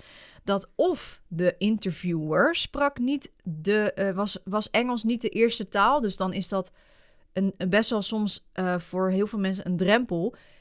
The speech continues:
En het geeft niet dat het niet je eerste taal is. Maar wat je nu krijg-, kreeg soms, is dat de interviewer niet goed luisterde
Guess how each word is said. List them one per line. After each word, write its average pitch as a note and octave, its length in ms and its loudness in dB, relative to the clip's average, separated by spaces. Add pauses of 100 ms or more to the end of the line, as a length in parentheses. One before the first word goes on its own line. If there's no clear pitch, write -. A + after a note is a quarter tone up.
En F3+ 120 -4
het F#3 100 -4
geeft C4+ 480 0
niet F3+ 280 -2
dat F#3+ 120 2
het F3+ 80 0
niet F#3 160 4
je - 80 -2
eerste F3 240 -2
taal E3+ 200 0
is. F3+ 100 -2
Maar F#3 140 -2
wat G#3 140 0
je A3 80 -2
nu G3 240 4
krijg-, F3+ 440 -4
kreeg G3+ 400 0
soms, F#3 400 -4
is G3 180 -4
dat G3 280 -2
de F3+ 340 0 (120)
interviewer G3 960 0 (280)
niet A3 320 2
goed B3 200 -2
luisterde G#3 760 4